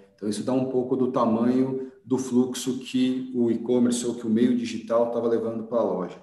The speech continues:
E aí tem um outro indicador, que aí a gente ficou, acho que a palavra é até, é obcecado, né, junto com o time de lojas, em relação ao batimento de metas, et cetera e tal, é,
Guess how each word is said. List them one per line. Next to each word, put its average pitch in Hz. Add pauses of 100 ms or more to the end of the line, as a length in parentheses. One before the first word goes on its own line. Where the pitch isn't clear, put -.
(440)
E 139
aí 147
tem 190
um 156
outro 202
indicador, 143
que 127
aí 110
a 123
gente 135
ficou, 120
acho -
que -
a 113
palavra 117
é 104
até, 113
é -
obcecado, 110
né, 113
junto 107
com -
o 107
time 107
de -
lojas, 107
em 104
relação 104
ao 101
batimento 98
de 90
metas, 107
et 101
cetera -
e 92
tal, 131
é, -